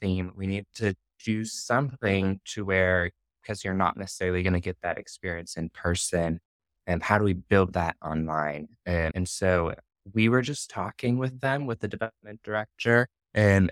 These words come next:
and literally development director's mom walks in the background, who is from Armenia. And he was like, "Hey, Mom, what, like, what is it about a co-op that just, like, makes you love it so much?" And she's like,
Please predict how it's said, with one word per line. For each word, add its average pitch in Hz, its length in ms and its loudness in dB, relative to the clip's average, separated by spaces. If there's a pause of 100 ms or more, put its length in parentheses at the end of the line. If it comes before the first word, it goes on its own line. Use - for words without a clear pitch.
and 104 320 6
literally 147 720 4 (120)
development 110 460 6
director's 104 400 2
mom 85 640 4
walks 82 360 0
in 90 80 -2
the 87 80 -4
background, 85 720 0
who 92 240 2
is - 340 -2
from 127 180 4
Armenia. 107 800 4 (100)
And 95 240 2
he 107 80 -4
was 117 140 -6
like, 110 120 -6
"Hey, 139 100 2
Mom, 113 300 6 (460)
what, 151 360 6 (120)
like, 151 220 4
what 165 220 4
is 135 160 4
it 101 80 6
about 90 500 4 (160)
a 95 100 -4
co-op 98 460 4 (140)
that 85 160 2
just, - 260 -8
like, 78 260 -2 (160)
makes 95 460 -2
you 82 480 -2
love 82 280 0
it 67 100 -4
so 78 160 -6
much?" - 340 -8
And 87 80 -8
she's 101 180 -6
like, 95 200 4